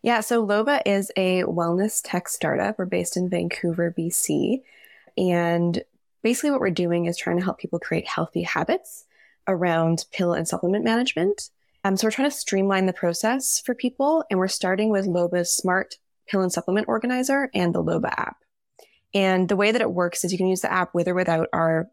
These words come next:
Loba device, but you essentially set reminders for when it's time to take your pills.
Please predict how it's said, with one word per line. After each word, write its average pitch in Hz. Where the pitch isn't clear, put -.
Loba 165
device, -
but 233
you 202
essentially 196
set -
reminders 175
for 180
when 175
it's -
time 175
to 175
take -
your 170
pills. 254